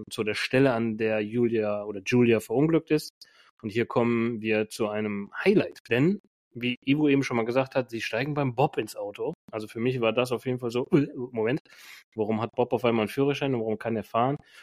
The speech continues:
Und es ist übrigens ein alter Käfer, den er fährt. Das muss man noch dazu erwähnen, das kommt sehr oft noch drin vor.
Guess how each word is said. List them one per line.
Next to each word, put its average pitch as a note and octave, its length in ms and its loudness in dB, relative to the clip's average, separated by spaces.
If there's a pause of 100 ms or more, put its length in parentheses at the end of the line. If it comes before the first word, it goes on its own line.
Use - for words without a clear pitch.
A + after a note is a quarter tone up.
(120)
Und B2+ 100 2
es B2 120 0
ist D#3 220 0
übrigens C3 340 0
ein A#2+ 140 0
alter C3+ 300 0
Käfer, C3 480 -4
den G2 180 -10
er F#2+ 80 -14
fährt. A#2+ 400 -2
Das A2 160 -10
muss A2 160 -8
man A2 100 -4
noch G#2+ 100 -4
dazu G#2+ 240 -6
erwähnen, A#2 280 -2
das A2+ 120 -6
kommt A2 260 -10
sehr A#2 200 -4
oft - 220 -2
noch C#3+ 100 -8
drin C3+ 200 -4
vor. C3 360 0